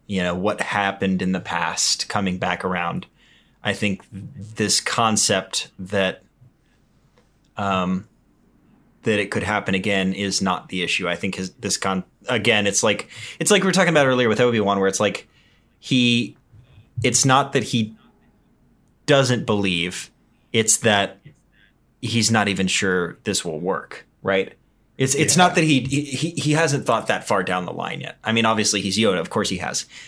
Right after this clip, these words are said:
Speaker 1: That's not the issue. The issue is just, like, does, does it even get to that point? And I don't think Yoda gets to that point with Luke for a long time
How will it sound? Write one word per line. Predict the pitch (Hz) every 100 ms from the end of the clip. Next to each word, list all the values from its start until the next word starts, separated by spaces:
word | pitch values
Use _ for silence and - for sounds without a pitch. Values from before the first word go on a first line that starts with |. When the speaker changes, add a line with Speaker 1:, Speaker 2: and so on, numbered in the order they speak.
| -
Speaker 1:
That's | 110 104
not | 101 92
the | 87
issue. | 85 - 90
The | 95
issue | 87 87
is | 78 -
just, | 87 -
like, | 80 - - _ _ _ _ _ _ _ _ _ _ _ _ _ _ _
does, | - 113 107 101 98 - - _ _ _ _ _ _ _ _ _ _ _ _ _ _ _ _ _ _ -
does | 123 117
it | 110
even | 107 104
get | 98 101 -
to |
that | 98 92 -
point? | 90 - _ _
And | 101
I | 101
don't | 113 107
think | 110 101
Yoda | 104 98 95
gets | 104 -
to |
that | 98 95
point | - 90
with | 90
Luke | 95 -
for | 95
a |
long | 85 87 85
time | 95 85